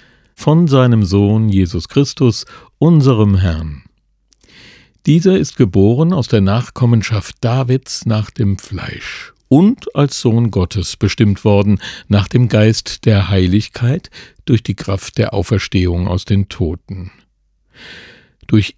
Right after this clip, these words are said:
ihn haben wir Gnade und Apostelamt empfangen, um unter allen Nationen den Gehorsam des Glaubens aufzurichten, unter seinem Namen,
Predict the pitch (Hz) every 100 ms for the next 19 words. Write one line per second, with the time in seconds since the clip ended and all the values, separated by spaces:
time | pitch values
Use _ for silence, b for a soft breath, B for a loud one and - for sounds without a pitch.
0 | - 127 160 185 160 147 143 135 110 107
1 | - 101 95 101 104 101 101 - 101 -
2 | 117 - - - - 95 95 95 - 98
3 | - 110 110 101 B B B 127 143 127
4 | 147 - 143 170 190 180 170 - - 117
5 | 127 135 135 117 101 92 90 98 104 120
6 | 110 113 113 104 92 - 101 95 98 101
7 | 98 - - 117 110 - - - 87 92
8 | - - 127 127 B B B - 113 104
9 | 85 95 104 113 117 110 101 87 82 80
10 | 78 85